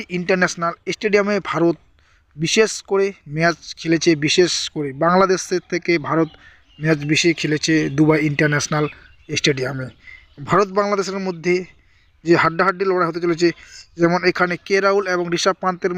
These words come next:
মধ্যে লড়াইয়ের জায়গায় এখানে কে রাহুল জায়গা করে নিতে চলেছে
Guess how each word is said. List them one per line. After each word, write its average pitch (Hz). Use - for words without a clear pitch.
মধ্যে 175
লড়াইয়ের 180
জায়গায় 170
এখানে 165
কে 175
রাহুল 170
জায়গা 156
করে 156
নিতে 156
চলেছে 160